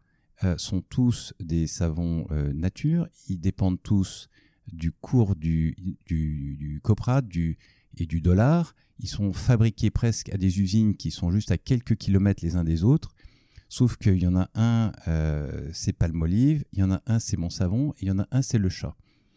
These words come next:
Le vôtre, ce sera celui-là. Comment vous faites pour vendre plus ? » Voilà. Donc, c'est comment on fait pour vendre plus une commodité,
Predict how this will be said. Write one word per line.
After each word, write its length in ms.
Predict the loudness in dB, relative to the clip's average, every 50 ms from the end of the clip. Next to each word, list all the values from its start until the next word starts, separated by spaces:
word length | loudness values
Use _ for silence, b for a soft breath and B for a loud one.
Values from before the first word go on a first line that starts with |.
| _ _ _ _
Le 160 | -2 2 4
vôtre, 340 | 4 4 4 4 4 2 2
ce 100 | 2 0
sera 240 | 0 0 0 0 -2
celui-là. 380 | 0 0 0 0 0 -2 -4 -10 _ -2
Comment 240 | 2 4 4 4
vous 100 | 4 2
faites 260 | 2 2 0 0 0 _
pour 180 | -4 -4 -2
vendre 240 | 0 0 0 -2 -2
plus ? » 400 | -4 -8 -10 -10 -10 -10 -14 -20 _ _ _ _ b b b b b b
Voilà. 180 | -6 -4 -4 -2 -2
Donc, 140 | -2 0 0
c'est 140 | 0 0
comment 400 | 0 0 0 0 2 4 4 2
on 40 | 2
fait 220 | 0 0 0 0 0
pour 300 | 2 0 0 0 2 2
vendre 480 | 2 4 4 4 4 2 0 -2 -4 _ _ _ _
plus 600 | 0 2 4 4 4 4 2 0 -2 -8 -14 -18 _ _ _ _ _ _ _ _ _ _
une 160 | 0 0 0
commodité, 640 | 2 2 4 6 6 6 4 2 0 0 -2 -4 -4